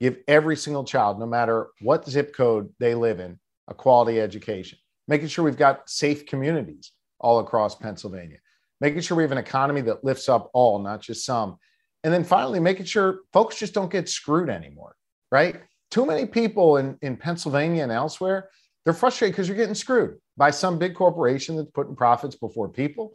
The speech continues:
They're getting screwed by a government that's not looking out for them. Well, what I've done in public service is look out for people,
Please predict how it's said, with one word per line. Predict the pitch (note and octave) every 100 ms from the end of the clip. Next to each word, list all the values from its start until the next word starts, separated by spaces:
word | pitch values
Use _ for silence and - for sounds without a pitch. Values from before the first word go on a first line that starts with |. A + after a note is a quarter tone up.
| _ _ _ -
They're |
getting | C#3+ F3 D3+
screwed | - E3 E3+
by | D#3 B2+
a |
government | G2 B2 D3 F3 F3
that's | A#2 -
not | B2+ B2
looking | C3 B2
out | A#2+ C3+ -
for | -
them. | F3+ F#3+ - _ _ _
Well, | C3+ D#3 - -
what | D3
I've | F3 G3
done | G3
in | F#3+ D#3+
public | F3 -
service | - F3+ E3+ D3
is | A#2
look | C#3 C3+
out | B2+ - -
for |
people, | F2+ G#2 - F2